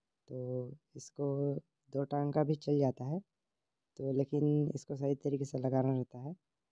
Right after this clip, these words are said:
और ये बिल्कुल पूरी के तरीके से ख़राब हो चुका है। देखिए जो बीच वाला pin है उसको, अ, side वाले पिन से लगाना रहता है। तो देखिए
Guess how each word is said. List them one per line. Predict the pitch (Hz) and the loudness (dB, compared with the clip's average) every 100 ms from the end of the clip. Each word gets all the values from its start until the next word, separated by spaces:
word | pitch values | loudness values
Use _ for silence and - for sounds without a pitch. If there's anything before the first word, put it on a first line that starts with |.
| _ _ | _ _
और | 139 131 127 | -8 -2 2
ये | 135 - - | 0 0 -6
बिल्कुल | 135 147 147 | -2 0 -2
पूरी | 143 139 | 0 0
के | 139 | 0
तरीके | 143 139 135 | 0 0 -2
से | 143 | -6
ख़राब | - 135 131 | -6 -4 -2
हो | 127 | -4
चुका | - 127 | -8 -12
है। | 135 | -12
देखिए | - - 131 | -12 -10 -6
जो | 127 127 | -4 -2
बीच | 139 135 | -4 -2
वाला | 143 139 | -2 -2
pin | 139 135 | -6 -6
है | 143 - _ _ _ _ _ _ _ _ _ _ _ _ _ _ _ _ _ - | -6 -8 _ _ _ _ _ _ _ _ _ _ _ _ _ _ _ _ _ -20
उसको, | 135 - 139 143 143 | -16 -6 0 2 2
अ, | - 135 131 | 0 -2 -2
side | - 131 131 | 4 4 6
वाले | 135 143 | 6 4
पिन | 139 | 0
से | 135 135 | -2 0
लगाना | 131 131 131 | 4 4 4
रहता | 123 117 123 | 2 -4 -10
है। | 143 | -12
तो | 165 _ _ _ _ _ _ _ _ 120 | -12 _ _ _ _ _ _ _ _ -4
देखिए | 131 - 147 | -4 -2 -2